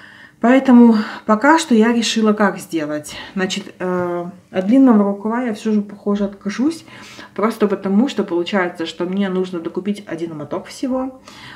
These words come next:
в этом цвете. И, э, ну, вероятность того, что он будет этой же партии,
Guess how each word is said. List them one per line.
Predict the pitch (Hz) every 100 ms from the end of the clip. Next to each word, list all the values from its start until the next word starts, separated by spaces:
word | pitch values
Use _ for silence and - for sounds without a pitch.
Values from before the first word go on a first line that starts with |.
| -
в | 208
этом | 220 220 226
цвете. | - 233 226 220 240 - -
И, | 202 202 202 190 -
э, | - - 175 165 165 165 -
ну, | 196 233 202 - - -
вероятность | 175 202 226 214 202 202
того, | 202 196 190
что | 196 -
он | 180 175
будет | 185 175
этой | 170 175
же | 175
партии, | 185 220 277 294 - 165 -